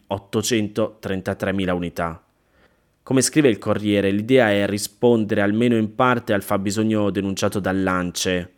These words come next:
L'Associazione Nazionale Costruttori Edili a marzo scorso parlava di sessantaquattromilaquattrocento lavoratori necessari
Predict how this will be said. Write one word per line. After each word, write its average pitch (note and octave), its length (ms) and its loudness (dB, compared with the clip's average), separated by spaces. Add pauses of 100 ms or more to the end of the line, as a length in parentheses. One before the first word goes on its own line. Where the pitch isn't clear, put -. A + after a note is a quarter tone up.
(440)
L'Associazione A2+ 600 -2
Nazionale G#2 420 -2
Costruttori G2 640 -4
Edili F2 480 -4
a F2+ 60 -2
marzo F2 600 -4
scorso F2 760 -4
parlava F#2+ 340 -2
di F#2 160 -4
sessantaquattromilaquattrocento G2+ 1700 -4
lavoratori G2 500 -2
necessari G2+ 720 -2